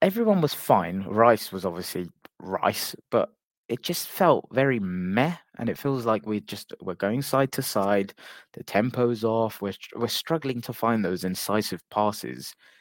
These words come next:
in tight areas, which is what I think last year we were so good at, getting into tight spaces and maneuvering and manipulating space in really tight areas. And it ju-, obviously teams are very good at stopping that against us now. But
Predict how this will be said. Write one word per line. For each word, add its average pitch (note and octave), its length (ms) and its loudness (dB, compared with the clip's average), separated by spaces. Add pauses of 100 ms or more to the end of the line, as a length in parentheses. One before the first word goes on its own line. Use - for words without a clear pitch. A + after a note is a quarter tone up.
(260)
in G2+ 140 0
tight G#2+ 300 4
areas, A#2+ 460 2
which G#2 200 -6
is F#2+ 100 -10
what G2+ 180 -4
I G2 60 -4
think F#2 280 -4
last G#2+ 340 2
year F2 80 -4
we F2 140 -6
were F2+ 80 -6
so A2 300 0
good G2+ 160 -2
at, - 120 -6
getting A#2 200 0
into A#2 160 -2
tight D#2 260 -6
spaces F#2 420 -2
and F#2 180 -2
maneuvering G2 480 -2
and F2+ 100 -4
manipulating F2+ 840 -4 (480)
space - 460 2
in F#2 120 -2
really F#2+ 240 -2
tight G2 260 2
areas. A#2 340 2
And G#2+ 120 2
it - 100 -6
ju-, - 120 -4 (240)
obviously G2 340 -2
teams G#2 340 0
are F#2+ 120 2 (440)
very G2+ 280 0
good A#2 200 4
at - 120 4
stopping - 420 -4
that B1+ 120 -2
against - 360 -4
us - 180 -6
now. D#2 300 -4
But G2+ 200 0